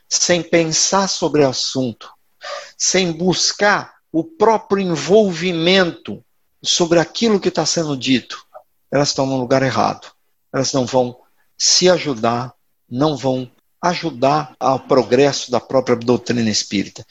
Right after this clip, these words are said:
Então, quando se fala em assumir o controle de nós mesmos, ou quando se fala no desabrochar de uma nova consciência, eu digo o seguinte: que nós,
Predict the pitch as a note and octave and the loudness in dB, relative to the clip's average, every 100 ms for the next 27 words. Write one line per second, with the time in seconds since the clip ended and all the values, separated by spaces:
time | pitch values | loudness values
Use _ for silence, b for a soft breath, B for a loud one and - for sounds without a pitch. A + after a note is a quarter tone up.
0 | B B B C#3+ A#3 G#3+ G3 F#3 - E3 | B B B 0 0 2 -2 0 0 -2
1 | - F#3+ F3+ A#2+ G#2 G2 B B C#3+ C#3+ | 0 2 4 2 -4 -8 B B -8 -8
2 | - C#3+ C3+ - D3 F3+ E3+ D#3+ - A#2+ | -4 -2 -2 -4 0 2 2 2 0 -2
3 | A2 D#3+ E3 D#3 G#2 G#2 - _ C3+ A#2+ | 0 4 6 6 4 -4 -12 _ -4 2
4 | C#3+ B2+ - - C#3+ C#3 - G2 - - | 4 4 0 0 2 2 2 -6 -6 -6
5 | B B D#3+ F3+ E3 D#3 - C#3+ - D#3+ | B B 2 2 0 0 0 0 2 2
6 | D3 C#3 C3+ A#2+ C#3 C3 C3 A#2+ - D#3+ | 2 0 -2 0 0 2 2 2 2 2
7 | C#3+ C3+ C3 B2+ A#2+ A2+ - A#2+ G#2 - | 2 2 2 2 2 0 0 0 0 0
8 | B2+ D3+ G#2+ - A#2 - B B C#3+ D#3+ | 0 0 -2 -4 -6 -12 B B 2 4
9 | D#3+ D3+ D3+ B2 C3+ B2+ - C#3 D#3+ D3+ | 4 2 2 0 0 -2 -2 2 4 4
10 | - - - | 0 -4 -8